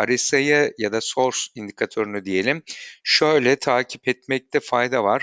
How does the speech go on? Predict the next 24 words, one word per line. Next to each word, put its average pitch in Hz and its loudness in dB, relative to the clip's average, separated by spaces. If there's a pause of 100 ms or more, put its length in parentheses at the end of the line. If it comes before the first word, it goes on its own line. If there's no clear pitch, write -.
(140)
Altmış - -4
beş - 0
puan 113 0
seviyesinin 101 -6 (120)
R 98 -2
S 117 -4
I 104 -2
açısından 92 -6 (360)
altına 117 0
inerse 139 -2
eğer, 135 -2 (100)
o 131 -2
zaman 123 -2
da 139 0 (400)
R 117 2
S 175 0
I 120 -2
açısından 110 -2
değerlendirdiğimizde 101 0 (380)
o 127 -2
son 160 2
oluşan, 110 -2 (140)
eee, 104 2
zirvelerin 110 0